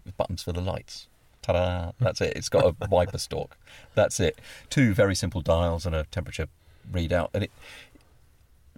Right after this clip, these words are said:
Speaker 1: yeah, I like it over a long distance. I bought for this, um, my little upcoming motorcycle tour of Ireland.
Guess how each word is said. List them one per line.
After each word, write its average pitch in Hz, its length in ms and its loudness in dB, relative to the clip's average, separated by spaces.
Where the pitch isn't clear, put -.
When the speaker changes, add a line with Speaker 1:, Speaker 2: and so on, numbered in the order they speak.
Speaker 1:
yeah, 135 200 4
I 151 100 0
like 143 240 -2
it - 100 0
over 80 120 -4
a 82 40 -2
long 82 140 -4
distance. - 380 -8
I 113 80 0
bought 117 380 4
for - 200 -2
this, - 380 -4
um, 85 280 0
my 95 100 -4
little 101 280 -4
upcoming 87 400 -4
motorcycle 87 520 -6
tour 85 320 -2
of - 280 -6
Ireland. 85 500 -4